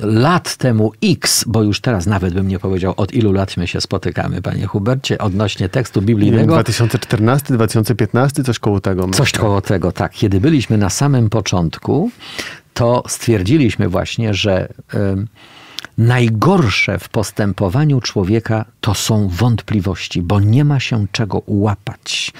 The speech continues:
Speaker 1: Zwłaszcza gdy te wątpliwości dotyczą drugiej osoby. Dlaczego ostatecznie pierwsza niewiasta w raju przegrała? Ponieważ mamy ten słynny werset piąty. „Ale wie Bóg”.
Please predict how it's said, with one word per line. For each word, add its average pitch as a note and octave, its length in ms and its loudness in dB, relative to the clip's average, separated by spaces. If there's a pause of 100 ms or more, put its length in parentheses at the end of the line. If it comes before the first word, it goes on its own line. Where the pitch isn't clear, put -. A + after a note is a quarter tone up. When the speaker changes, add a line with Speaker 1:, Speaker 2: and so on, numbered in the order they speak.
(300)
Speaker 1:
Zwłaszcza G#2 560 0
gdy G2+ 160 -2
te G2+ 100 -2
wątpliwości G2+ 640 -4
dotyczą G#2 520 -4 (120)
drugiej G#2+ 680 2 (140)
osoby. F#2+ 560 -2 (400)
Dlaczego A#2 600 0
ostatecznie G#2+ 680 -2
pierwsza D#3 500 -2
niewiasta A2 560 -2
w G2 80 -2
raju G2+ 260 0
przegrała? G2+ 640 -4 (600)
Ponieważ A#2 420 0
mamy C3+ 280 2
ten A2+ 200 0
słynny C#3+ 680 0 (120)
werset G#2 540 -2 (240)
piąty. B2+ 520 0 (260)
„Ale E3 360 4
wie F3+ 300 2
Bóg”. - 500 -2